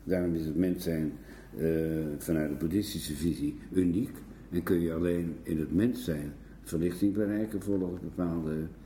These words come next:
stromingen, dat op die lijn eindig, oneindig, participeert elk kind met elkaar aan die oneindigheid en is de cultuur een manifestatie daarvan,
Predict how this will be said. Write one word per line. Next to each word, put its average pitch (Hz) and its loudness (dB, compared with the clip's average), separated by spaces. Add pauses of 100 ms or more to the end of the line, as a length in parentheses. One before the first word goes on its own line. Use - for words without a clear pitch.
(180)
stromingen, 87 0 (720)
dat 92 2
op 90 0
die 85 2
lijn 98 2
eindig, 101 2 (140)
oneindig, 98 0 (2000)
participeert 87 2
elk 127 2
kind 76 0 (500)
met 87 0
elkaar 82 -2 (360)
aan 90 0
die 87 0
oneindigheid 104 0 (260)
en 95 2
is 90 0
de 85 -6
cultuur 123 2
een 90 2
manifestatie 95 0
daarvan, 95 -2